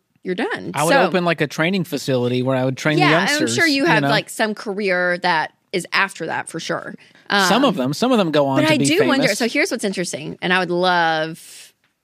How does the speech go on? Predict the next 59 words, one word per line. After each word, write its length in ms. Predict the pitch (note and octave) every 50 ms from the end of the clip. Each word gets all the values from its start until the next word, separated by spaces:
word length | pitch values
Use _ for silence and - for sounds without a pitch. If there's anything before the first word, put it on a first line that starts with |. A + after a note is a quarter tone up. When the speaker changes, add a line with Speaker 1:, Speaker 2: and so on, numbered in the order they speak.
| _ _ _ _ _
Speaker 1:
like, 160 | - F#3 D#3+ -
Sean 240 | - F#3 F3 E3
Johnson 380 | E3 E3+ D#3+ D#3 D#3 - - D#3+
or 60 | E3
something. 200 | - - - -
I 40 | E3+
would 120 | F3 F#3
love 140 | F3+ F3 F3
to 80 | - E3
ask 120 | G#2 A#2
somebody. 300 | C#3+ D#3+ E3 D#3+ D#3+ C3+
Speaker 2:
Yes, 260 | D3+ F3 - - -
you 180 | - C#3 C3+ D#3
were 180 | E3 E3+ E3 D#3+
on 140 | D#3 D#3
their 100 | D3+ C3+
show. 300 | C3 - - G#3+ D4+ C#4+ - -
Speaker 1:
Because, 640 | F#3+ A3 G#3 - B3 C#4+ C4+ A#3+ G3 F3+ F3+ F#3 -
do 160 | - G#3+ C4
you 60 | C#4
know, 100 | F4+ G4+ G#4+
like, 160 | G4+ D4 -
that 160 | B3 - - -
feeling, 220 | A3 G3+ G3+ G3 G3
like, 100 | F3+ - -
after 160 | F3+ - -
you 60 | G3 F#3
got 100 | F#3 -
married 440 | D#3+ D#3+ E3 E3 E3+ F3+ F#3+ - -
where 180 | - - F3+
you're 160 | F3 E3+ E3+ E3
like, 200 | D#3+ D#3+ - -
"Oh 60 | E3+
my 80 | D#3+ D#3+
gosh, 140 | D#3+ D#3 -
I'm 60 | E3
getting 160 | D3+ D3+ D#3+
married, 160 | E3 E3 E3+ E3+
I'm 60 | E3+
getting 200 | E3 D#3+ E3+ E3+
married," 280 | E3+ E3+ E3+ E3+ E3+ - - - - - - - - -
and 80 | F3+
then 80 | F#3+ F#3
you 60 | F#3+
get 140 | F3 F3 -
married, 420 | D#3+ D#3+ E3 E3+ F3+ G3 G3 G3 -
and 80 | - E3+
then, 180 | E3 E3 D#3+
like, 180 | D#3+ D#3 - -
you 60 | E3+
wake 140 | E3 D#3+ -
up 60 | E3
the 80 | - E3
next 160 | E3 E3 -
day 80 | - E3
and 60 | E3
you're 100 | E3 E3
like, 80 | - -
"Oh, 260 | - B3+ G3+ - F3